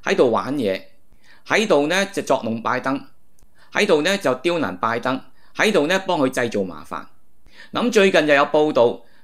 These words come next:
就話呢，五角大樓就將國防方面嗰個權力嘅交接呢，突然間就暫停咗。嗱，呢個暫停係咪意味住特朗普想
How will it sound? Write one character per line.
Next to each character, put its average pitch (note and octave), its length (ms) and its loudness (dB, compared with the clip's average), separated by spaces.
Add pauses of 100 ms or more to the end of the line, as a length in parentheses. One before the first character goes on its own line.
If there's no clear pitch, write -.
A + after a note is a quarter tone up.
(180)
就 F3+ 160 0
話 E3+ 220 2
呢， A3+ 240 0
五 D#3+ 180 -2
角 D#3+ 220 0
大 B2+ 160 2
樓 G#2+ 260 -2 (160)
就 D#3+ 240 2
將 A3 240 2
國 F3 240 2
防 G#2 260 -2
方 F#3 300 0
面 B2 220 -2
嗰 D#3+ 140 0
個 D#3+ 260 2
權 G2 320 -4
力 A2 180 -2
嘅 B2+ 140 -2
交 D3 260 -4
接 - 200 -6
呢， C3+ 220 -6
突 G2 140 -8
然 F2 180 -10
間 C3 160 -4
就 A2 100 -4
暫 F2 220 -10
停 D#2 200 -16
咗。 F2 180 -12 (560)
嗱， C3 140 0
呢 A#3 80 4
個 A3+ 60 6
暫 B2+ 400 0
停 F#2+ 280 -4 (320)
係 D3+ 140 -2
咪 D3+ 120 2
意 D#3+ 280 -2
味 C3 180 2
住 B2 200 -4
特 - 180 -6
朗 C#3 180 -4
普 C#3+ 140 2
想 D#3+ 220 -2